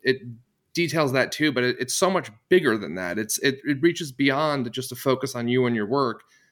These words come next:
to really devote a significant amount of its attention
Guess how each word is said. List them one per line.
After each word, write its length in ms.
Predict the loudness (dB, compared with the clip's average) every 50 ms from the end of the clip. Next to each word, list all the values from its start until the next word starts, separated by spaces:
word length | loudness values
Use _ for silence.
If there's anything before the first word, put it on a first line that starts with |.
| _ _
to 180 | -2 0 0 0
really 440 | 0 0 0 0 0 2 0 -2 -2
devote 500 | -2 -4 -4 -2 0 0 0 0 -2 -2 -4
a 60 | -6
significant 500 | -2 0 2 4 4 4 2 2 -2 -2
amount 240 | 0 2 2 2 2
of 60 | 2
its 200 | 0 -2 -4 -6
attention 520 | -8 -6 -2 -2 0 0 0 -2 -4 -4